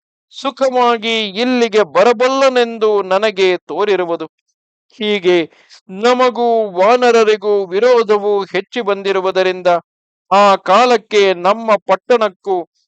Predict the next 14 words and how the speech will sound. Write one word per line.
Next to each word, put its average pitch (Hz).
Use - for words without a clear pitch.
ನಮ್ಮ 254
ಸೈನ್ಯಕ್ಕೂ 226
ಅಪಾಯವಿಲ್ಲದಂತೆ 196
ಕಾಪಾಡಿಕೊಳ್ಳುವ 208
ದಾರಿ 214
ಏನೆಂದು 180
ಈಗಲೇ 240
ನೀವು 196
ಚೆನ್ನಾಗಿ 180
ಹೇಳಿರಿ 165
ಎಂದನು. 160
ಇಲ್ಲಿಗೆ 170
ಆರನೆಯ 202
ಸರ್ಗವು 160